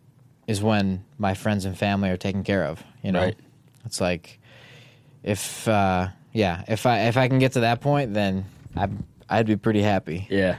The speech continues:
Speaker 1: You know?
Speaker 2: for sure. I mean, they must be pretty pumped, right? I mean, I know initially, like, your dad was, like, a little, like, questioning about the move out here, but then he must be like, "Oh,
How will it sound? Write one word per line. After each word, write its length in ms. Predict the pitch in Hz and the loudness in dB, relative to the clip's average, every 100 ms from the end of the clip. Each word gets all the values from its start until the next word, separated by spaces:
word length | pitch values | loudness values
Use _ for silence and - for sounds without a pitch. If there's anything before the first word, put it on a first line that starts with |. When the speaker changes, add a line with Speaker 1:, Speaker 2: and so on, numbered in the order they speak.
| - | -6
Speaker 1:
You 100 | 92 | -4
know? 140 | 95 92 | 0 2
Speaker 2:
for 60 | 107 | 2
sure. 360 | 113 101 87 - - - | 0 0 -2 -12 -12 -4
I 40 | |
mean, 120 | 101 | 2
they 80 | 110 | 4
must 220 | 120 120 | 4 2
be 80 | 117 | -2
pretty 200 | 104 117 | 0 0
pumped, 360 | 101 110 113 - | 2 0 0 0
right? 220 | 104 110 107 | 2 2 2
I 40 | |
mean, 400 | 104 104 98 98 - - - | 2 2 2 -2 -10 -14 -2
I 60 | 107 | 2
know 160 | 113 | 4
initially, 460 | 107 107 107 110 107 | 4 2 2 2 2
like, 180 | 98 - | 2 0
your 60 | |
dad 140 | 95 98 | 0 0
was, 160 | 95 | 2
like, 140 | 98 95 | 0 2
a 40 | |
little, 400 | 117 127 123 107 - - - 120 | 4 6 4 2 -6 -20 -4 0
like, 140 | 113 | 0
questioning 600 | - 135 127 127 127 123 | 4 2 4 4 4 4
about 220 | 113 110 | 4 2
the 60 | 120 | 4
move 240 | 117 117 | 4 6
out 160 | 117 120 | 4 4
here, 220 | 117 120 113 | 4 4 4
but 120 | 107 | 2
then 180 | 107 104 | 4 2
he 60 | |
must 240 | 104 104 - | 2 0 -2
be 80 | |
like, 160 | 104 - | -2 0
"Oh, 160 | - | 0